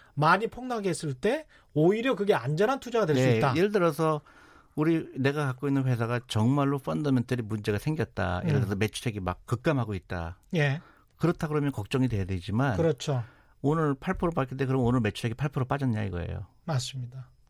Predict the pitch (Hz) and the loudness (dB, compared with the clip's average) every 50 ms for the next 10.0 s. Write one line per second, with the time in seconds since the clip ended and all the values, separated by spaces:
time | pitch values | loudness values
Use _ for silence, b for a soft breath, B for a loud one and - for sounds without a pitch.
0 | - - 160 143 131 117 107 143 120 107 - - 117 110 - 92 87 85 82 85 | -6 -2 0 2 2 2 0 -2 -2 -2 -4 -6 -8 -6 -6 -6 -6 -6 -8 -10
1 | - - _ _ _ _ - - 143 135 - 196 170 151 123 - 110 92 95 90 | -12 -18 _ _ _ _ -6 -6 -4 -2 0 0 0 0 0 -2 -4 -4 -4 -8
2 | 85 82 82 82 78 80 78 82 80 156 147 139 - - 175 156 139 - - 190 | -8 -8 -10 -10 -12 -12 -10 -6 -4 -2 -2 -2 -2 -4 -2 0 2 2 2 0
3 | 180 175 - 131 117 127 110 107 101 95 - - 101 87 80 - - 190 165 156 | -2 -2 -2 -2 -2 -2 -2 -2 -4 -6 -6 -6 -6 -6 -6 -4 -2 0 0 2
4 | 143 123 104 98 101 - _ _ _ - - 120 117 110 - 117 107 95 - B | 0 0 -4 -6 -10 -14 _ _ _ -8 -4 -4 -4 -2 0 -2 -2 -2 -4 B
5 | B B B B B B - - 110 110 113 104 101 87 - - 90 87 85 85 | B B B B B B -6 -2 0 0 0 0 0 -2 -4 -4 -4 -4 -4 -4
6 | 85 85 82 82 85 - - - B B B B B B B 139 151 180 240 262 | -4 -4 -6 -8 -10 -10 -14 -16 B B B B B B B 2 4 4 4 4
7 | 226 170 180 196 202 196 190 185 175 170 156 139 131 123 127 - 147 147 151 175 | 2 -2 0 0 2 2 2 2 2 0 -2 -6 -10 -10 -8 -6 -4 0 0 0
8 | 175 165 156 147 165 156 143 127 - - - 160 151 143 147 147 139 143 143 139 | 0 0 -2 -2 0 0 -2 -2 -4 -2 0 0 2 2 2 0 -2 -2 -2 -2
9 | 139 127 - 147 139 - 240 233 226 233 226 180 147 143 151 180 185 190 180 165 | -4 -4 -2 -4 -2 -2 -2 -2 0 0 0 0 0 -2 -2 -2 -4 -4 -4 -6